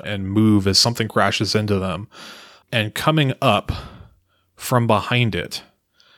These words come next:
you see its skeleton wrapped in this strange, like, it, it's still got bits of the, the, like,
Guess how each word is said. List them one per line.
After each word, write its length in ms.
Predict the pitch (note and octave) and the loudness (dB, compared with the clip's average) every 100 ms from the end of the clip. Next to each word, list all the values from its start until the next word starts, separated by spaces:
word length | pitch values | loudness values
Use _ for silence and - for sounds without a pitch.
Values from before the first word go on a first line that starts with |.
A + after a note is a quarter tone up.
| _ _ _ _ _ | _ _ _ _ _
you 320 | C3+ A2+ C#3+ | -6 -2 0
see 640 | D#3+ - C#3 B2 A2+ G#2+ A2 - _ _ _ _ _ _ _ _ _ _ _ _ _ _ _ _ _ _ _ _ _ _ _ _ _ - | 2 2 2 2 2 2 0 -6 _ _ _ _ _ _ _ _ _ _ _ _ _ _ _ _ _ _ _ _ _ _ _ _ _ -2
its 220 | C3 - | 0 2
skeleton 960 | - - - C#3 C#3 A2+ F#2 F2+ A2+ - _ _ _ _ _ _ _ _ _ _ _ _ _ _ _ _ - | 2 2 2 4 4 2 -2 -6 -8 -14 _ _ _ _ _ _ _ _ _ _ _ _ _ _ _ _ -12
wrapped 680 | A#2+ G#2+ A2+ A#2+ D#3+ - - - | -8 -2 2 2 0 -4 -8 -6
in 800 | C3+ B2+ A#2 A#2 A2+ A2 A2 - - - | -2 0 2 0 -2 -4 -6 -12 -10 -2
this 520 | A#2 G#2+ - - - - | 0 2 2 2 -2 -4
strange, 1400 | - - - - B2 A#2+ A#2 C3+ D3 D#3 D#3+ D#3 C#3+ - | 0 2 0 -2 -2 0 2 2 4 4 4 2 0 -2
like, 560 | - B2 A2 G#2+ - - _ _ _ _ _ _ _ _ _ _ _ _ - | -4 2 2 2 -2 -12 _ _ _ _ _ _ _ _ _ _ _ _ -6
it, 180 | C3 - | -2 0
it's 240 | C3 B2 | 0 2
still 200 | - F#3+ | 2 4
got 360 | F#3+ A2 A2+ G2 | 4 2 -2 2
bits 360 | A#2 - - | 2 4 2
of 320 | - A#2+ A2 G#2 | 4 2 2 2
the, 340 | G2+ G2 G2 | 2 2 0
the, 140 | A#2 G#2 | 0 2
like, 280 | G2 G2 | 2 -2